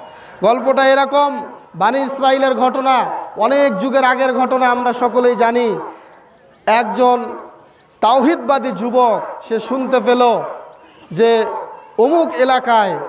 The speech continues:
শিরিকের আড্ডা হচ্ছে। শিরিকের আড্ডা কেমন? মানুষ গাছের পূজা করে, মানুষ সূর্যের পূজা করে। তিনি একটা কুঠাল নিলেন, একটা কুড়াল নিয়ে বললেন, "গাছকে কেটে ফেলবো।" মানুষ শিরিক করতেছে, যাতে শিরিক থেকে ফিরে আসে, তিনি একটা কুঠাল নিয়ে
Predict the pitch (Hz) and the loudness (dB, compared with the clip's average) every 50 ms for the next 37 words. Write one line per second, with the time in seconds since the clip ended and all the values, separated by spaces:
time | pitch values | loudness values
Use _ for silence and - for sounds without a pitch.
0 | - - - - - - 294 285 277 208 254 247 233 233 - - 240 214 196 240 | -14 -16 -20 -10 -6 -4 -4 -2 -2 0 0 0 0 0 -2 -2 -2 -2 0 0
1 | 220 208 214 208 208 - - 185 160 139 135 - - 220 240 226 240 254 247 240 | 2 2 2 0 -2 -4 -4 -4 -4 -4 -6 -2 0 0 0 2 2 2 2 2
2 | 233 240 254 220 247 262 269 285 302 349 349 440 - - - - - - - 180 | 0 0 -2 0 2 2 2 2 2 2 0 -2 -6 -10 -12 -16 -20 -18 -4 -2
3 | 202 226 247 247 196 185 175 220 262 - 294 320 311 233 262 269 214 240 220 180 | 0 0 0 0 0 0 0 0 0 0 0 -2 -2 -2 -2 0 0 0 0 0
4 | 185 160 135 113 - - - - - - - - - - 175 190 226 254 240 - | -2 -4 -4 -4 -6 -8 -10 -12 -14 -16 -18 -20 -10 -2 -2 0 2 2 0 0
5 | - - 302 349 285 269 330 320 277 226 302 262 247 277 220 233 240 220 208 175 | 2 2 2 2 2 2 2 0 0 0 -2 -2 -2 -2 0 0 0 0 0 -2
6 | 147 135 - - - - - - - - 240 254 254 240 247 254 247 226 - 285 | -2 -6 -8 -12 -14 -18 -20 -14 -6 -2 0 2 2 2 2 0 -2 -2 -2 -2
7 | 285 214 247 254 254 247 240 233 226 220 208 185 165 139 - - - - - - | -2 0 0 2 2 2 0 0 0 2 2 0 0 -2 -6 -10 -12 -16 -20 -4
8 | - 202 214 - 262 233 - - 220 247 262 254 247 240 240 240 240 240 226 233 | -4 -2 -2 0 0 -2 -2 0 0 2 2 2 2 0 0 2 2 2 4 2
9 | 233 233 233 226 220 196 196 220 226 220 226 226 220 220 226 208 220 185 208 220 | 2 2 2 0 0 0 0 0 0 -2 -4 -4 -2 -2 -2 -2 -2 0 0 0
10 | 220 214 220 220 196 165 - - - - - - 165 175 208 220 220 214 214 - | 2 2 2 2 2 0 -2 -6 -8 -12 -14 -6 -2 -2 0 2 2 0 0 -2
11 | - - - 214 208 226 196 - - 220 - - 226 220 185 185 220 208 180 202 | -8 -8 -4 -2 -2 -2 -2 0 -2 -2 0 0 0 0 2 2 2 2 2 0
12 | 208 202 208 196 - - 254 285 370 359 - - 262 233 226 220 - - 220 220 | 0 0 0 -2 -2 -2 0 0 0 0 0 -4 -4 -2 -2 -2 -2 -2 0 2
13 | 220 214 208 208 208 208 208 185 160 - - - - - - 208 214 214 214 208 | 2 2 2 2 2 0 0 0 -2 -6 -8 -10 -14 -10 -4 -2 0 0 0 0
14 | - 214 202 - - 226 233 202 196 220 214 208 208 208 208 208 202 175 | 0 0 -2 -2 -2 -4 -4 0 0 2 2 2 2 2 2 2 2 2